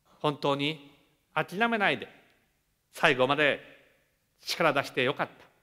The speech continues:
成功する最大の要諦とは何か。それは最後の最後まで諦めないこと。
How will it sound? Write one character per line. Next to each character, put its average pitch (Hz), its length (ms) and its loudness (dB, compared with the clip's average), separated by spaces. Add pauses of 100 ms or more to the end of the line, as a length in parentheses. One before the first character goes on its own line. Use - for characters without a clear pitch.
(1600)
成 202 240 2
功 202 260 0
す - 80 -4
る 170 80 -2
最 190 220 2
大 185 120 4
の 170 100 0
要 175 140 4
諦 185 260 0
と 196 100 -2
は 151 340 2 (600)
何 143 180 -2
か。 - 160 -16 (960)
そ 151 100 -8
れ 147 60 0
は 143 260 2 (1200)
最 175 280 0
後 135 80 -2
の 120 140 -8
最 196 240 -2
後 143 80 -4
ま 165 100 -4
で 151 240 -6 (560)
諦 156 280 -6 (100)
め 208 80 -4
な 156 100 -2
い 98 60 -8
こ - 100 -20
と。 - 80 -20